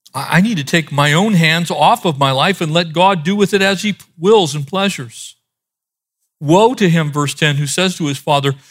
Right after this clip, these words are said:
"What are you begetting?" Or the woman, "What have you brought forth?" For thus says the Lord, the Holy One of Israel,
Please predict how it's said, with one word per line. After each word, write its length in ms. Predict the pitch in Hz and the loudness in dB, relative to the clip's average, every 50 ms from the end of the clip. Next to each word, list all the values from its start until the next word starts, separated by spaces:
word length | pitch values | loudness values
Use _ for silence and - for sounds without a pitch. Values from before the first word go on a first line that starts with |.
| _ _ _ _ | _ _ _ _
"What 200 | 175 208 285 302 | 0 0 2 2
are 80 | 302 | 2
you 140 | 285 277 262 | 2 2 0
begetting?" 560 | 262 277 262 - 269 285 311 330 285 202 160 - - _ | 0 -2 -2 0 0 0 2 0 0 -4 -4 -8 -6 _
Or 120 | 175 180 | 0 2
the 80 | 185 208 | 2 2
woman, 440 | 202 196 240 285 311 285 196 151 123 | 4 4 4 4 4 2 -2 -2 -4
"What 200 | 123 160 190 269 | 0 0 0 0
have 100 | 277 254 | 0 -2
you 100 | 262 220 | -6 -6
brought 380 | 170 160 156 156 185 208 - | 0 2 2 2 2 0 -6
forth?" 520 | - 277 285 302 302 247 185 - - - _ _ _ _ _ _ _ _ _ _ _ _ | -6 -4 -2 -2 -2 -2 -4 -4 -8 -18 _ _ _ _ _ _ _ _ _ _ _ _
For 160 | - 156 160 | -4 -2 0
thus 240 | 147 180 185 185 - | 2 2 2 0 0
says 300 | - - 202 208 208 190 | 0 2 2 2 2 0
the 120 | - 220 | 0 0
Lord, 320 | 214 202 226 247 247 233 170 | 0 0 2 2 2 4 4
the 100 | 160 147 | 0 2
Holy 280 | 151 190 185 175 196 | 2 0 0 0 0
One 180 | 180 190 202 196 | -2 0 0 0
of 100 | 190 170 | 0 0
Israel, 460 | 214 247 220 185 180 180 147 127 127 | 0 0 0 -2 -2 -2 -2 -2 -4